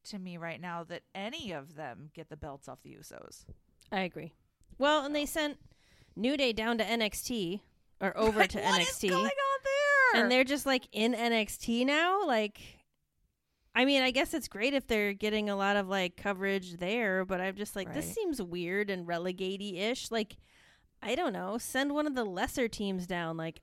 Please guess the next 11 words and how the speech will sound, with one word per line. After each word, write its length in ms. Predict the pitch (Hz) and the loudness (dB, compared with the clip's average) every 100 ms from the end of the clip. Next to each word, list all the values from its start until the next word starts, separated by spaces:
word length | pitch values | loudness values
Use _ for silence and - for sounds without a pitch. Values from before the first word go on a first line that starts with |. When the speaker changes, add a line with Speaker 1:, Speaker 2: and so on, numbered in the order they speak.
| - | -18
Speaker 2:
I 280 | - 196 233 | -4 0 2
love 200 | 269 277 | 2 2
N 140 | 240 | 2
X, 260 | 226 214 - - | 0 -2 -8 -6
I, 100 | - - - | -6 -8 -12
I 40 | |
love 160 | 160 156 | -12 -10
N 80 | |
X 140 | 156 - | -12 -12
T. 120 | 180 _ - - _ 202 | -16 _ -20 -20 _ 0
I 340 | 214 254 254 | 2 4 0